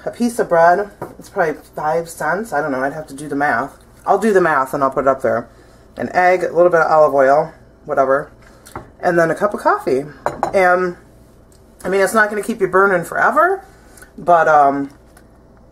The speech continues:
but it's good, and it's inexpensive, and it's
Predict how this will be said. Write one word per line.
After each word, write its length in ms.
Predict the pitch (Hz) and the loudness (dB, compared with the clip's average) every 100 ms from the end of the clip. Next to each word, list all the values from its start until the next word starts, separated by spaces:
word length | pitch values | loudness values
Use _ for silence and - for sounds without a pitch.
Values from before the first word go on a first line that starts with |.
| _ | _
but 140 | 202 262 | 0 0
it's 160 | 262 | 0
good, 280 | - 349 349 | 0 0 2
and 160 | 240 208 | 0 0
it's 380 | 190 - - | -2 -6 -4
inexpensive, 880 | 269 285 - 240 233 233 226 226 202 | -2 -2 -2 0 0 0 0 0 -4
and 180 | - 170 | -6 -8
it's 200 | 151 | -8